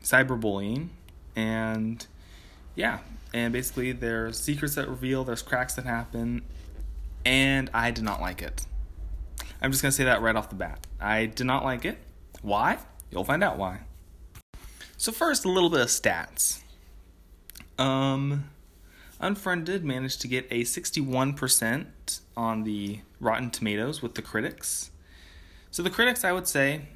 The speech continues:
enjoyed it somewhat. Like, it wasn't, like, I think fifty is, like, the threshold for where it's, like, a bad movie. But we don't care about critics. Critics are,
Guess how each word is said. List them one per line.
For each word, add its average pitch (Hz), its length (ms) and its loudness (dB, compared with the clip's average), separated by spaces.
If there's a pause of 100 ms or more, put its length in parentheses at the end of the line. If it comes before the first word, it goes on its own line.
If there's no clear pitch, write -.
(280)
enjoyed 131 520 2
it 131 200 -4
somewhat. 110 540 -2
Like, 101 340 -4
it 120 220 -2
wasn't, 117 420 0
like, 113 160 2
I 120 60 0
think 143 200 -4
fifty 139 280 0
is, 110 80 0
like, 101 140 -6
the 110 80 -14
threshold 113 480 0
for 107 100 -4
where 101 220 -2
it's, 98 120 -8
like, 95 140 -2
a 90 80 -6
bad 98 500 4
movie. 113 500 -4 (600)
But 226 60 4
we 262 100 8
don't 175 140 4
care 139 140 6
about 92 200 -4
critics. - 560 -8 (100)
Critics - 480 2
are, 123 340 0